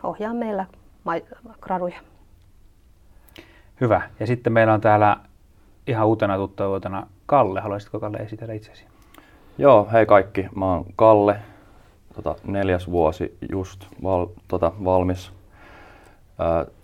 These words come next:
Speaker 3: opiskelen Industrial System Analytics. Ja tota,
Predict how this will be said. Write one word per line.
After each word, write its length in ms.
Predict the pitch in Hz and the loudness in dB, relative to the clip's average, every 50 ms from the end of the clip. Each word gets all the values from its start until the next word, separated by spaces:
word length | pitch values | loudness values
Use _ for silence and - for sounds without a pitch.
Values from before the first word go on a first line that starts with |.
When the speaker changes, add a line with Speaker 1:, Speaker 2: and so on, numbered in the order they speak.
| _ - | _ 0
Speaker 3:
opiskelen 500 | 113 110 113 107 - - 107 101 101 - | 2 2 2 0 0 2 2 2 2 2
Industrial 560 | - 101 101 101 104 104 104 - - 95 90 | -2 -4 0 2 0 0 0 -4 -8 -8 -8
System 440 | 90 - - 104 101 - - 92 87 87 | -8 -8 -12 -12 -12 -10 -10 -10 -10 -8
Analytics. 720 | - 85 82 80 80 80 78 - - - - - - - - _ _ _ _ _ _ _ _ _ - _ _ _ _ - _ _ _ _ _ _ _ _ _ _ - - _ _ _ _ _ _ - - | -8 -8 -6 -6 -6 -6 -8 -8 -10 -12 -16 -20 -20 -20 -20 _ _ _ _ _ _ _ _ _ -20 _ _ _ _ -20 _ _ _ _ _ _ _ _ _ _ -20 -20 _ _ _ _ _ _ -18 -14
Ja 140 | - 82 82 | -10 -10 -10
tota, 380 | 87 82 85 85 - 76 80 | -6 -6 -6 -4 -2 -2 -4